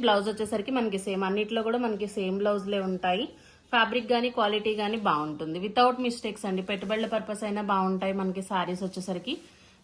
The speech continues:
మనకి ఏదైనా ఫంక్షన్ వైజ్గా చిన్న చిన్న ఫంక్షన్స్కి, అకేషన్స్కి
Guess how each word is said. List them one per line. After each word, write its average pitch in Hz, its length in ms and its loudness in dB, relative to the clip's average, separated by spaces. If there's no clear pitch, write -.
మనకి 220 220 -2
ఏదైనా 214 280 -2
ఫంక్షన్ 220 400 -2
వైజ్గా 214 340 -2
చిన్న 214 200 -2
చిన్న 208 200 -4
ఫంక్షన్స్కి, 208 600 -2
అకేషన్స్కి 208 520 -4